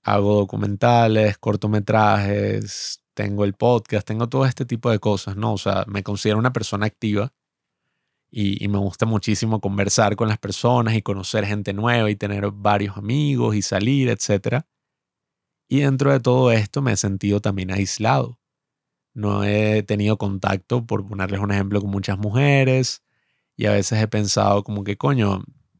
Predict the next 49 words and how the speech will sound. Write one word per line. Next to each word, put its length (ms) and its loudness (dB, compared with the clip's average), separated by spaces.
es 160 -8
que 240 -2
es 120 -4
verdad, 380 2
o 40 -2
sea, 260 0
cuando 260 -4
uno 160 -2
empieza 400 -2
a 20 -8
pensar 440 -2
en 80 0
estos 220 -10
temas, 220 -6
uno 160 -8
piensa, 420 -4
oye, 420 2
¿será 360 2
que 120 -2
algún 240 2
día 160 4
voy 120 4
a 40 2
conseguir 460 0
a 120 6
alguien? 540 -2
Porque 260 -4
ni 100 0
siquiera 300 2
es 60 4
un 120 2
tema 280 2
como 200 0
que 120 0
no 120 2
lo 100 4
he 20 2
intentado 920 2
o 160 -4
que 200 2
hay 220 4
una 200 2
persona 600 2
y 100 0
uno 160 0
no 100 2
está 260 -2
ahí. 260 2
Ay, 520 2